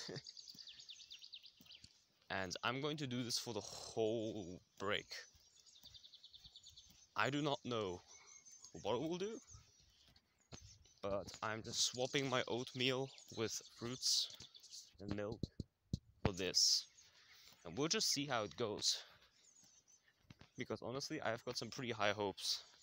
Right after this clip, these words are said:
Eggs are some, eggs are some really wild food in terms of what they do to your body. Positively,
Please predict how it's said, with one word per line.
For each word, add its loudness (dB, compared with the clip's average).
Eggs 6
are -2
some, -2
eggs 2
are -2
some -6
really -4
wild 6
food -4
in -4
terms -4
of -6
what -8
they -6
do -8
to -12
your -6
body. -12
Positively, -8